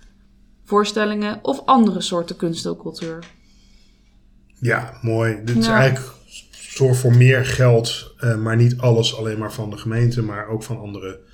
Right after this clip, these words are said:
Speaker 2: partijen. Dus, eh, lijkt me goed. Ja.
Speaker 1: We moeten laten zien dat we samen achter het plan voor stadsmarketing staan. Cit-, citymarketingvisie. En dat we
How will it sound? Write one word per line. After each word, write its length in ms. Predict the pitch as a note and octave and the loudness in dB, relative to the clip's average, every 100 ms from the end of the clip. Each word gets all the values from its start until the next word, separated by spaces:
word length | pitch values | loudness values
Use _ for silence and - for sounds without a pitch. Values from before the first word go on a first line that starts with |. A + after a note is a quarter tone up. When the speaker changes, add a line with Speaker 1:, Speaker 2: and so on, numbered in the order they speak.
| _ _ - | _ _ -4
Speaker 2:
partijen. 800 | A2+ - G#2 G2+ A#2 D3+ B2+ - | -4 -2 -4 -4 -6 -6 -10 -12
Dus, 260 | - - G#2+ | -12 -10 -10
eh, 340 | G2 F#2+ F#2+ | -10 -12 -12
lijkt 240 | F#2+ F#2+ F#2+ | -10 -10 -10
me 60 | |
goed. 300 | - C#3+ - _ _ | -10 -10 -12 _ _
Ja. 180 | - E3+ - _ _ _ _ _ _ _ _ _ _ _ _ _ - | -18 -18 -18 _ _ _ _ _ _ _ _ _ _ _ _ _ 0
Speaker 1:
We 100 | F#3 | 4
moeten 280 | A#3+ D4+ | 4 2
laten 240 | C4+ A#3+ G3 | 0 0 0
zien 220 | G3+ A#3 | 4 4
dat 180 | G3+ - | 4 0
we 60 | |
samen 380 | F3+ G#3 A3 A3+ | 0 4 4 4
achter 260 | E3 - F#3 | 0 -2 -8
het 80 | - | -4
plan 300 | G#3 A#3 A#3 | 2 2 2
voor 140 | A#3+ | -4
stadsmarketing 840 | - E4 - A3 F3+ F#3+ - E3 | -2 -4 0 2 2 -2 -8 -6
staan. 480 | - E3+ D3+ D#3 E3 - - - _ _ _ _ | -2 0 0 -2 -10 -18 -20 -20 _ _ _ _
Cit-, 480 | - - - - _ _ - | -18 -16 -20 -20 _ _ -16
citymarketingvisie. 1500 | - - - - - - - - - _ - - - - _ _ _ _ _ _ - - - - - | -14 -14 -20 -20 -20 -20 -20 -20 -20 _ -20 -20 -20 -20 _ _ _ _ _ _ -20 -20 -20 -20 -2
En 120 | F#3+ | 0
dat 280 | F#3 G3+ G3 | 2 2 0
we 380 | F#3+ F#3 F#3 | 0 0 -2